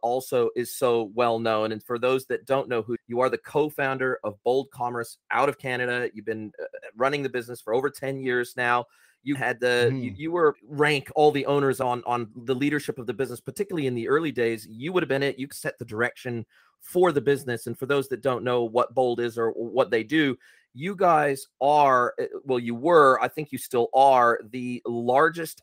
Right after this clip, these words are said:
Speaker 1: app vendor on the Shopify App Store. And you've got thir-, over thirteen apps on the App Store today. You've had more in the past, and you've consolidated apps over the years.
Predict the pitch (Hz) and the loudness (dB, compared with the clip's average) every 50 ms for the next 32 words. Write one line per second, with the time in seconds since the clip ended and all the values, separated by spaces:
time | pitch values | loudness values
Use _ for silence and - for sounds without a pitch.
0 | _ - 135 135 165 - - _ _ 131 117 135 131 127 127 117 120 117 117 117 | _ -4 -2 -2 -2 -4 -8 _ _ -10 -4 -2 -2 -2 0 0 2 2 2 0
1 | - 117 120 120 117 - - - 139 - - 135 - 131 123 120 120 113 113 - | -2 -4 -4 -4 -6 -8 -4 -4 -4 -4 -6 -8 -4 -2 0 0 0 -2 -4 0
2 | - 120 135 - - - - - - 117 110 107 104 104 101 _ _ _ _ _ | 2 2 2 2 -2 -8 -8 -6 -4 -2 0 0 0 -2 -4 _ _ _ _ _
3 | _ _ - 127 127 127 127 127 127 120 120 113 - 127 117 - - - - 165 | _ _ -6 -4 -2 -2 -2 -2 -4 -6 -8 -4 -2 -2 -2 -2 -2 -2 -2 -2
4 | 160 - 147 160 147 147 143 - - 151 139 - - - 143 135 127 127 - - | 0 0 0 0 2 0 -2 0 -2 -2 -4 -4 -8 -10 -10 -8 -8 -8 -4 -2
5 | 120 120 120 120 - - - - 127 123 120 117 120 117 - - - - 127 117 | -2 -2 -2 -4 -6 -12 -10 -8 -8 -6 -4 -4 -4 -4 -6 -8 -12 -8 -4 -2
6 | 117 113 113 - 127 104 120 120 120 113 107 104 120 127 120 123 120 120 120 113 | -2 -2 -4 -6 -6 -4 -2 -2 -2 -2 -2 -2 -2 -2 0 0 0 0 0 0
7 | 110 110 - - 120 113 117 113 - - 107 107 - - - 113 - 123 123 123 | -2 -6 -2 0 0 0 0 -2 -4 -10 -14 -14 -14 -14 -16 -8 -4 -2 0 0
8 | 120 117 113 110 107 110 113 117 - - 123 107 107 104 107 120 131 127 113 107 | 2 0 0 0 0 -2 -2 -2 -2 -6 -6 -6 -6 -6 -4 -2 -2 0 0 0
9 | 104 107 - - | -2 -4 -6 -12